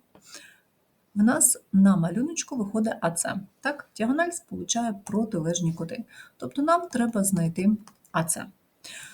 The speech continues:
Якщо в нас вся сторона ромба двадцять, висота дорівнює дванадцять сантиметрів, ми можемо розглянути трикутничок А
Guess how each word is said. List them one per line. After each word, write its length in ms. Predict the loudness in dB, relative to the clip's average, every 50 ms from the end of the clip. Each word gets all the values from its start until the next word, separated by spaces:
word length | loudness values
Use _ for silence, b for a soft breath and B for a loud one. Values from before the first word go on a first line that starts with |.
| B B B B -20 -20 _ _
Якщо 360 | -2 2 4 6 4 4 6
в 20 | 6
нас 340 | 6 6 6 4 2 0 b b b b
вся 280 | 0 2 2 4 2 2
сторона 340 | 0 0 2 4 4 6
ромба 220 | 6 6 6 6 4
двадцять, 540 | 2 0 -2 0 -2 -2 -6 -6 -12 -14 -14 _ _ _ _ _ _
висота 680 | -4 2 4 4 4 4 2 0 0 0 0 0 -2 -2
дорівнює 600 | -2 0 2 2 4 4 4 4 4 4 4 4 2
дванадцять 640 | -2 2 4 4 4 6 4 2 0 -4 -6 -6 -4
сантиметрів, 680 | -4 -6 -4 -4 -4 -4 -4 -6 -6 -4 -4 -4 -4 0
ми 200 | 4 6 8 8
можемо 300 | 8 6 4 4 2 2
розглянути 420 | 2 2 0 0 0 0 0 -2 -2
трикутничок 760 | -2 -2 -2 0 0 0 0 0 0 -2 -4 -4 -8 -10 b b b b b b b b b b _ _ _
А 260 | 0 2 2 0